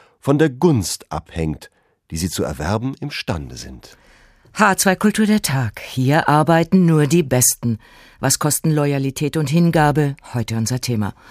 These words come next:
Speaker 2: Und da schauen wir jetzt mal kurz auf die Loyalitätsbeziehungen innerhalb von Fußballclubs.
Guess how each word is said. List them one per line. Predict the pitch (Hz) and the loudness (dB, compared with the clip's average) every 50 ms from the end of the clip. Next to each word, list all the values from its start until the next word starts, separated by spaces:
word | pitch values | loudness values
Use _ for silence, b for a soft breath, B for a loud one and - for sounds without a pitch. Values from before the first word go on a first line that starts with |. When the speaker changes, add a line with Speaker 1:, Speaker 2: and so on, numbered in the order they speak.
| B B B B B B B B B | B B B B B B B B B
Speaker 2:
Und | - 202 208 - | 0 0 2 2
da | 196 190 | 0 -2
schauen | - - 208 202 220 247 262 247 | 0 0 0 2 2 2 2 2
wir | 240 214 | 2 2
jetzt | 196 185 175 - - - | 2 0 0 -2 -2 -2
mal | - 170 165 156 | 0 2 2 2
kurz | - 170 175 185 190 - - | 2 2 2 2 2 0 -2
auf | - - 156 - | -2 -2 -2 -2
die | - - 139 | -2 -2 0
Loyalitätsbeziehungen | 131 135 139 139 139 135 127 127 - - 175 165 - - 170 160 - - 170 165 160 156 156 151 151 - - | 2 2 2 0 0 -2 -2 -4 -4 -4 -2 -2 -4 -4 -4 -4 -2 0 2 4 4 4 4 2 0 0 2
innerhalb | 165 165 156 143 139 139 143 147 - - | 2 4 4 4 4 2 0 0 -2 -4
von | - - 147 143 | -2 -2 -2 -2
Fußballclubs. | - - - - - - 117 101 - - - 73 - - - - - - | -2 -4 -2 -2 -2 -2 -4 -8 -8 -8 -10 -10 -8 -8 -8 -8 -8 -10